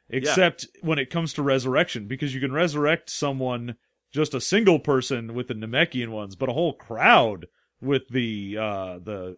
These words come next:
Speaker 2: Earth ones.
Speaker 1: Yeah, which is funny, 'cause I, I feel like that took a lot of testing for them to be like, "All right, I'm gonna wish for, I don't know, like, ten people? Ten people come back to life? Does that, does that work, Shenron? What do you got for me? Ten?"
Speaker 2: Shenron's like, "Yeah, sure."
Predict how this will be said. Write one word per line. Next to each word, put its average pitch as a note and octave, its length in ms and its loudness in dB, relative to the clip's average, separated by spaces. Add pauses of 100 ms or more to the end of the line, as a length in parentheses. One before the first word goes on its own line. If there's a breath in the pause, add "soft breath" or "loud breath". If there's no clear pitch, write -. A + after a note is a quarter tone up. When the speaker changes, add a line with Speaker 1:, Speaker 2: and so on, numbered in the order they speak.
Speaker 2:
Earth D#3 280 0
ones. G2 340 -10
Speaker 1:
Yeah, D3 180 -2
which D3+ 140 -2
is F#3 80 -4
funny, A3 240 2
'cause D#3 160 -4
I, D#3+ 160 2
I D#3 80 0
feel G#3+ 200 -8
like G#3+ 120 0
that F#3+ 120 -2
took F#3+ 120 -2
a D#3+ 40 -2
lot C#3+ 140 2
of G#2 60 -8
testing G2 400 -6
for A2 80 -12
them A2 80 -10
to G#2+ 60 -8
be A#2 60 -6
like, A#2 160 -4
"All D3+ 120 2
right, B2+ 240 4 (120)
I'm D3 140 0
gonna F3+ 160 -2
wish D#3+ 260 0
for, D3 520 0 (340)
I F3 140 0
don't D3+ 100 2
know, C3 60 2
like, B2 180 0 (560)
ten F3+ 320 0
people? A#3+ 500 -2
Ten G3 200 2
people C4 200 0
come C4+ 180 -2
back C4 180 0
to C4 80 -4
life? C4 220 0
Does C#3 100 -14
that, E3+ 200 0
does D3 100 -10
that F3+ 180 0
work, G#3 160 2
Shenron? G#3+ 420 2
What G3 60 0
do G3+ 60 -2
you F3+ 60 -2
got F3 200 2
for C3 120 -4
me? A2 100 -8
Ten?" C#3 260 -2
Speaker 2:
Shenron's F#3+ 340 6
like, F#3 140 6
"Yeah, A3 160 4
sure." E3 340 2